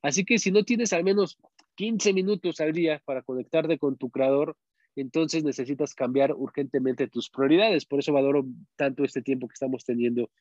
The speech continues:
aunque es un tiempo breve. Eh, si la intimidad con Dios no es tu prioridad número uno, entonces jamás podrás poner en orden tu vida. Y si el vacío de la intimidad con Dios no lo está llenando Dios,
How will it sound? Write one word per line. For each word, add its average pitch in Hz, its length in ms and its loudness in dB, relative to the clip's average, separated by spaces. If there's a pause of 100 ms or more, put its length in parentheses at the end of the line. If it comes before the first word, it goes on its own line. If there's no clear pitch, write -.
(140)
aunque 123 160 -2
es 117 80 -4
un 120 80 0
tiempo 113 300 0
breve. 101 320 0 (880)
Eh, 123 320 0 (600)
si - 140 2
la 156 100 8
intimidad 160 500 2
con 190 200 4
Dios 170 420 2 (200)
no 151 140 0
es 156 140 -2
tu 175 180 -4
prioridad 143 500 0
número 156 340 0
uno, 127 340 -2 (520)
entonces 160 440 0
jamás 160 340 -2
podrás 147 360 -2
poner 143 300 0
en 139 120 0
orden 135 320 0
tu 120 140 -6
vida. 123 340 2 (440)
Y 139 80 0
si - 160 -2
el 135 80 2
vacío 202 540 2
de 151 100 2
la 131 80 2
intimidad 135 520 -2
con 151 200 -2
Dios 131 400 -2
no 175 160 -6
lo 247 80 -4
está 185 200 -2
llenando 143 460 0
Dios, 151 460 2